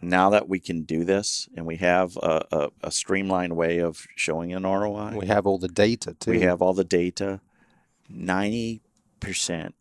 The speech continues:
Speaker 1: of the people we work with don't wanna know. It's weird.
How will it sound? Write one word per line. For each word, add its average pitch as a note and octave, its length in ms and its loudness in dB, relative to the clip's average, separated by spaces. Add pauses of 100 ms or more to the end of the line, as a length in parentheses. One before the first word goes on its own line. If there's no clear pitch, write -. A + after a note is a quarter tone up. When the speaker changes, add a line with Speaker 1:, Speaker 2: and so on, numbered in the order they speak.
Speaker 1:
of D#2+ 100 -12
the D#2+ 100 -6
people E2+ 340 -8
we E2+ 160 -4
work E2+ 300 -4
with G#2 240 -8 (1000)
don't G#2+ 360 2 (1400)
wanna G#2 260 0
know. G#2+ 240 -4 (640)
It's - 140 -10
weird. G2+ 320 -2